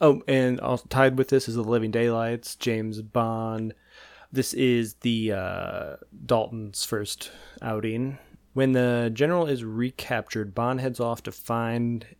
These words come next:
why an ally of General Koskov was sent to murder him. Bond's mission continues, takes him to Afghanistan, where he must confront the arms dealer known as Brad Whitaker,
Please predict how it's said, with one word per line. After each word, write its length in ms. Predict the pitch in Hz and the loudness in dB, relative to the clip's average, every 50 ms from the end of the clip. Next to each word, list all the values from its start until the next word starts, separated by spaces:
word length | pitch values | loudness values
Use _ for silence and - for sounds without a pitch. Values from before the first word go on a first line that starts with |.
| _ - | _ -12
why 340 | - 131 113 120 127 156 185 | -8 -4 0 0 2 2 2
an 160 | 220 208 208 | 2 0 2
ally 640 | - 135 131 131 131 131 127 123 113 113 117 120 117 | 2 4 4 4 4 4 4 4 4 2 2 0 0
of 340 | - - 113 110 110 107 113 - 76 117 123 | -2 -2 -2 -2 -2 -2 -4 -6 -6 -4 -2
General 560 | 117 127 127 131 127 120 117 113 110 107 - - | 0 0 2 2 2 0 0 0 -2 -4 -6 -10
Koskov 960 | - - - 185 - - - - 110 101 98 95 101 110 123 127 - - - _ _ _ - - - - _ _ _ - - _ | -10 -8 -8 -6 -6 -4 -4 -4 -4 -4 -4 -2 -2 -2 -2 -2 -6 -10 -20 _ _ _ -20 -20 -20 -20 _ _ _ -20 -20 _
was 280 | - - 123 120 110 - | -4 0 2 2 2 0
sent 380 | - - - 139 135 135 - - | -2 -2 0 0 0 -2 -2 -4
to 80 | - | -4
murder 260 | 143 156 180 180 127 101 | -2 0 0 0 -2 -4
him. 340 | 95 90 92 98 107 - - - | -4 -6 -8 -8 -10 -12 -14 -12
Bond's 680 | - 110 120 117 117 113 113 113 113 113 113 107 107 117 | -6 -2 0 0 2 0 0 -2 -2 -2 -4 -4 -2 0
mission 320 | 120 123 120 - 120 113 | 0 0 0 0 -2 -2
continues, 720 | 117 120 - 127 127 123 123 120 120 117 120 120 120 113 - | -2 -2 -2 0 0 0 0 0 0 -2 -2 -4 -4 -6 -8
takes 420 | - - 131 127 123 - - - | -6 -2 -2 -2 -2 -2 -6 -6
him 160 | - 123 117 110 | -4 -4 -4 -4
to 180 | - - - - | -6 -8 -8 -6
Afghanistan, 800 | 113 113 - - - - 147 147 139 131 - 139 135 131 127 | -4 -6 -6 -4 -2 -2 0 0 0 -2 -2 -2 0 0 0
where 100 | 120 113 | -2 -2
he 120 | 113 117 113 | -2 -2 -2
must 440 | 110 117 120 117 - - - - - | 0 -2 -2 -2 -4 -8 -14 -10 -6
confront 520 | - 117 113 - - 139 147 156 - - - - | -6 -6 -4 -2 -2 0 0 -2 -4 -8 -16 -10
the 140 | - - 131 | -6 -2 0
arms 280 | - 123 120 123 120 - | 2 4 4 4 2 2
dealer 380 | - 127 123 123 117 117 117 117 | 2 4 4 6 4 4 2 2
known 280 | 117 113 107 110 107 98 | 0 0 -2 -2 -4 -6
as 120 | 90 90 | -8 -10
Brad 640 | 92 92 - - 110 - - 110 113 113 101 95 101 | -12 -6 -2 -2 0 2 4 4 6 6 4 4 0
Whitaker, 720 | 98 95 98 107 113 107 95 - - 98 98 101 98 - | -2 -2 0 0 0 0 -2 -6 -8 -10 -10 -10 -12 -14